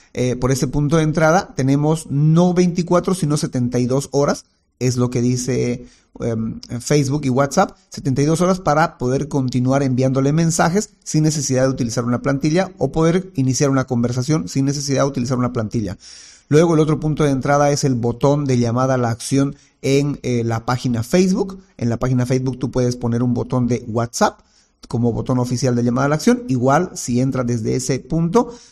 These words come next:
tenemos hasta setenta y dos horas para conversar con el cliente. Pero no, no, no serviría esto para los envíos masivos, que es una cosa que frecuentemente yo tengo con mis clientes,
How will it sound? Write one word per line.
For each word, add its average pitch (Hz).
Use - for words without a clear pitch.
tenemos 135
hasta 127
setenta 113
y 120
dos 123
horas 139
para 127
conversar 113
con 113
el 104
cliente. 107
Pero 196
no, 170
no, 175
no 165
serviría 170
esto 160
para 151
los 139
envíos 143
masivos, 156
que -
es 123
una 127
cosa 127
que 113
frecuentemente 123
yo 120
tengo 127
con 131
mis 135
clientes, 160